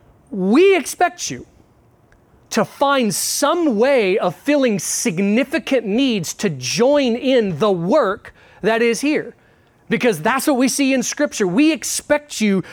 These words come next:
uh, to jump in. Th-, th-, this isn't like the megachurch model where professionals do all the work. No, no, no.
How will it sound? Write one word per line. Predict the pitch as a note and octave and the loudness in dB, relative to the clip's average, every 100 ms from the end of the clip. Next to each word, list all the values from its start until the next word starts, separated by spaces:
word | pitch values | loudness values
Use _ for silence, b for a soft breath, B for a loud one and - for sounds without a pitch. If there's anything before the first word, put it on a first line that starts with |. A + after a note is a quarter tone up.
| B | B
uh, | G#3+ G#3+ | -2 0
to | A3+ | -2
jump | E3 D#3 C4+ B3 C#4+ | 0 0 0 0 0
in. | G#3+ E3+ | 0 0
Th-, | A3 | 0
th-, | F3+ A#3+ | 0 -2
this | A#3+ - | -2 -2
isn't | C4+ C#4+ D4+ D4 | 0 0 0 0
like | A#3+ A#3+ C4 F3+ | 0 0 0 -2
the | A3+ | -2
megachurch | G3+ A#3 B3 - B3 G3+ | 0 0 -2 0 -2 -2
model | F#3+ G#3 B3 G#3+ F#3 | 0 2 2 2 0
where | G3 G3 | 0 -2
professionals | G#3+ F#3 B3+ - A3 F3+ | -2 -2 -2 -2 -2 -2
do | F#3 G#3 | 0 2
all | F#3+ | 2
the | F3+ | 0
work. | G#3+ C3+ - _ b b b b | -2 -2 -10 _ b b b b
No, | |
no, | G#3 | 2
no. | C#4+ F3 | 2 0